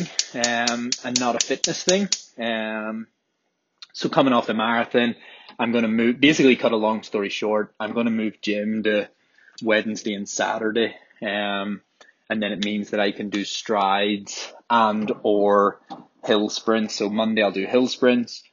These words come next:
Thursday I'll go to the track and I'll do some two hundreds. Um, nothing crazy. <clears throat> They might start at thirty-three, thirty-four, and then I might work them down to, like, thirty, thirty-one. Um, and then once I can do,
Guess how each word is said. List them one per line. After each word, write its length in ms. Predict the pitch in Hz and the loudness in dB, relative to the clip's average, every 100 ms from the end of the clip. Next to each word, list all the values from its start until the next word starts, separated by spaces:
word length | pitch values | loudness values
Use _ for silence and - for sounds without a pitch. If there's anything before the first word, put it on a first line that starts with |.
| _ - | _ 0
Thursday 340 | 104 101 107 | 2 2 2
I'll 100 | 101 | 2
go 140 | 104 | 2
to 120 | 98 98 | -2 -2
the 80 | |
track 400 | 98 104 98 98 | -2 0 0 -2
and 100 | 110 | -6
I'll 60 | 101 | -6
do 180 | 101 101 | -6 -8
some 220 | 113 104 | -8 -10
two 180 | - 113 | -10 -8
hundreds. 580 | 110 110 127 123 - - _ | -6 -4 -4 -6 -12 -20 _
Um, 460 | 113 104 101 101 123 | -10 -6 -4 -4 -2
nothing 280 | 123 120 107 | -2 -2 2
crazy. 500 | 139 139 131 143 - - - - - | 6 6 6 4 0 -20 -20 -20 2
<clears throat> 560 | 123 - 233 - - - | 2 4 4 2 0 0
They 120 | 127 | 2
might 180 | 117 - | 2 -2
start 320 | - 113 110 | 0 2 0
at 120 | - | -4
thirty-three, 520 | 113 110 104 113 107 | -4 -4 -4 -2 -4
thirty-four, 720 | - 104 104 - 160 170 170 - - - _ - | -2 -4 -4 2 6 6 4 0 -10 -14 _ -8
and 120 | 120 | -2
then 140 | 110 110 | 0 0
I 40 | |
might 280 | 104 101 98 | 0 0 0
work 280 | 101 98 - | -2 -2 -6
them 140 | 104 | -4
down 380 | 98 98 101 101 | 0 0 0 2
to, 60 | 98 | 2
like, 300 | 95 90 - | 2 0 -4
thirty, 640 | - - - 110 104 104 | -14 -16 -4 0 2 0
thirty-one. 680 | 95 104 98 98 104 127 190 - _ _ _ | -2 -2 -2 -2 2 2 0 -8 _ _ _
Um, 420 | 113 107 101 104 104 | -4 -2 0 -2 -4
and 140 | 107 | -2
then 120 | 104 | -2
once 220 | 107 107 104 | 0 0 0
I 80 | |
can 220 | 98 104 95 | 0 -4 -2
do, 460 | 98 101 101 98 | -2 0 0 -2